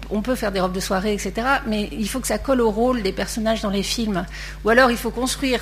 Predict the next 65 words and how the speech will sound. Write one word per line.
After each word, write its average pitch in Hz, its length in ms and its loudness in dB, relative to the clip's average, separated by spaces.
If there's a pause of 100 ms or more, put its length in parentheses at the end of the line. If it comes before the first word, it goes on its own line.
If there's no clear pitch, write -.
en 196 80 -8
fait, 220 160 -4
des, 202 240 2 (200)
des 196 200 -2
films 277 420 0 (240)
avec 208 220 2
des 220 80 2
personnages 247 520 2
qui - 60 -4
ont 226 80 2
besoin 214 320 2
d'utiliser 214 480 0
la 208 120 4
mode. 220 280 2 (260)
Mais 196 80 0
si 233 140 4
vous, 220 220 0
par 196 160 2
exemple, 214 260 0
je, 208 60 -2
je 185 120 -4
prends 202 140 -4
le 214 60 0
cas, 220 180 0
parce 202 160 -4
qu'on - 80 -4
me 202 80 0
pose 202 140 -2
souvent 202 200 0
la 202 120 2
question 226 320 -2
de 190 160 -2
Marion 196 320 0
Cotillard 202 500 0
dans 185 100 -4
le 185 60 -4
dernier 190 240 -4
film 202 240 -2
qu'elle 180 160 -4
a 175 80 -2
fait, 196 140 -6
là, 165 120 -2
le 170 120 -8
fi-, 185 220 -6
le 180 100 -4
film 196 200 -6
des 180 120 -2
frères 175 220 -4
Dardenne, 190 360 -2 (280)
il - 40 -12
n'y 196 60 2
a 196 40 6
aucune 214 200 0
raison 214 320 2
de 220 60 -2
l'habiller 190 340 0
en 185 100 0
Dior, 233 540 0
puisqu'elle 190 340 0
joue 220 240 0
une 202 140 2
ouvrière 202 640 0 (320)
qui 202 60 -2
est - 20 -4
plus, 190 240 -4